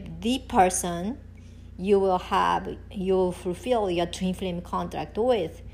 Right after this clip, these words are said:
regardless of original twin flame or the appointed one who gonna be the upgraded divine masculine two point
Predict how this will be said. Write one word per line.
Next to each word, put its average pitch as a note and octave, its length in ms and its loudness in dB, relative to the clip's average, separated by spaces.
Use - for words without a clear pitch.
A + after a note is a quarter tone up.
regardless C#4 800 4
of F3 440 6
original G#3 460 0
twin A3 300 -2
flame B3 440 -2
or G#3 680 8
the F#3+ 160 2
appointed G3+ 720 2
one E3+ 500 -4
who G3+ 140 2
gonna F3+ 240 2
be F3 220 0
the E3 220 0
upgraded E3+ 960 0
divine F3+ 360 2
masculine E3+ 480 -2
two F#3 140 -6
point - 280 -6